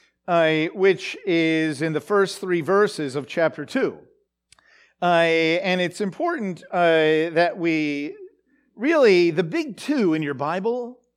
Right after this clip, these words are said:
uh, really should come, uh, uh, in between verses three and four. That's really where, uh, where it should come. You know that, uh, when God breathed out this word, there were no chapters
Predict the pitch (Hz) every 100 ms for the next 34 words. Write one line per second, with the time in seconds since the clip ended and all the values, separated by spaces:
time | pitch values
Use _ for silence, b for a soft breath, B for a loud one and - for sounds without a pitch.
0 | _ _ 185 175 170 165 160 165 269 330
1 | 302 - 160 - 247 208 175 165 160 160
2 | 170 185 170 160 151 151 147 147 147 147
3 | 156 165 247 226 - 226 202 180 185 170
4 | - 185 196 190 151 - 165 131 - _
5 | _ _ _ _ 170 220 - 165 233 220
6 | 165 143 143 160 160 156 151 160 175 151
7 | 143 143 160 156 143 - 127 151 101 b
8 | b b 190 240 277 311 233 151 160 165
9 | 185 175 170 170 - 185 180 170 165 165
10 | 160 180 214 202 254 269 175 170 226 262
11 | 254 226 190 190 190 170 - 156 180 156
12 | 131 123 117 _ _ _ _ - 165 175
13 | 180 190 214 196 165 - 233 190 117 82
14 | 78 - -